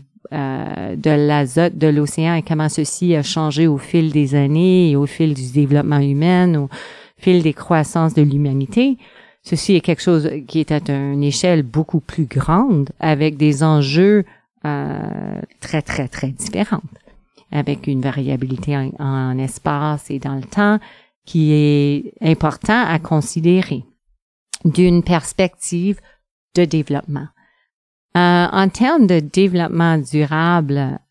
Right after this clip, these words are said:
euh, moi-même, mes pratiques,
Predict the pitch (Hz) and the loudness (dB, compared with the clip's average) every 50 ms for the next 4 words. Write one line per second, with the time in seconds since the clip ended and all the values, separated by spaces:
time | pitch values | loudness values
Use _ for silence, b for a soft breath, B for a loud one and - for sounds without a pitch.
0 | - 147 147 143 143 143 143 143 139 139 139 139 139 147 143 143 147 147 170 214 | -8 -6 -4 -4 -2 -2 -2 -4 -4 -4 -2 -2 0 0 0 0 0 0 0 2
1 | 240 233 220 196 170 151 - - _ _ - 151 151 160 165 170 165 165 - - | 2 2 2 2 0 -2 -4 -10 _ _ -4 0 2 2 4 4 2 0 -2 -6
2 | - - 156 147 - - - - 226 233 240 233 - - | -6 -4 -2 -4 -4 -6 -6 -2 0 0 0 -2 -8 -20